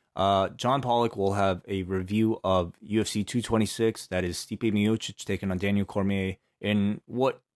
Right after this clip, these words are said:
looks to be the biggest card of the year, at least thus far. Uh, that, he'll have a review of that on the free feed. I will be joining Dan the Mouth Lawransky and our friend Mike Murray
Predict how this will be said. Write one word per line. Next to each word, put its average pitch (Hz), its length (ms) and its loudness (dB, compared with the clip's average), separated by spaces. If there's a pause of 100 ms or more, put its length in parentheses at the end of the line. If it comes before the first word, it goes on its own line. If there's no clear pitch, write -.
looks 208 340 -2
to 120 120 2
be 117 160 4
the 101 100 0
biggest 110 420 0
card 98 240 2
of 87 100 -4
the 90 120 -4
year, 90 260 -2
at 85 200 -2
least 110 200 -2
thus 95 200 0
far. 80 340 -2 (360)
Uh, 95 300 2
that, 110 320 -2
he'll 123 200 0
have 117 120 0
a 110 60 0
review 104 320 0
of 98 160 -4
that 107 300 0
on 98 200 -2
the 90 80 -4
free 123 200 -4
feed. 123 340 -2 (380)
I 147 220 2
will 139 200 2
be 110 280 2
joining 113 600 2
Dan 104 300 0
the 107 60 2
Mouth 104 220 2
Lawransky 107 800 0
and 92 280 -4
our 85 180 -4
friend 104 320 2
Mike 95 240 0
Murray 92 400 -2